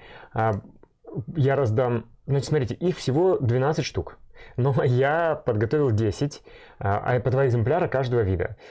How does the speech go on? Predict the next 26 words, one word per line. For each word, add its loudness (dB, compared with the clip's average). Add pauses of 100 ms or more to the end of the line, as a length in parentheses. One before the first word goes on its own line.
Потому 0
что 0 (200)
один 0
эффект, 0
он 2
не 4
очень 0
удобный 2
для 2
того, 2
чтобы -4
показывать 0
его 0
на 2
стриме. -6 (680)
А, 2
сейчас -2
я 2
б-, 2
расскажу, 0
что, 2 (140)
э, -8 (100)
что -2
он 2
делает. 0 (220)
Значит, -2